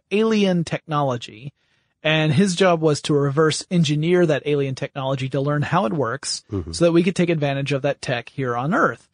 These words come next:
Speaker 1: and thus kind of leap forward what would normally be the process of developing tech. So instead of, you know,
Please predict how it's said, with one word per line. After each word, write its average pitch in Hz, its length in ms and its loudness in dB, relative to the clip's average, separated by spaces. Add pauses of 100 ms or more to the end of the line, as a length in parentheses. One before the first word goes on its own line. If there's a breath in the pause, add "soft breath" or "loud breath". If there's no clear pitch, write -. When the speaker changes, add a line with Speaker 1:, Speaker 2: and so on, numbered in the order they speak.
(240)
Speaker 1:
and 160 280 0
thus 151 500 -2
kind 151 200 -4
of 135 120 -2
leap 190 300 2
forward 156 680 0
what 143 260 0
would 143 160 -2
normally 160 480 2
be 139 200 -2
the 131 180 -4
process 123 760 -4
of 120 220 -6
developing 120 500 -4
tech. - 340 -10
So 147 200 -2
instead 156 320 2
of, 151 160 0 (400 soft breath)
you 165 100 0
know, 135 280 -2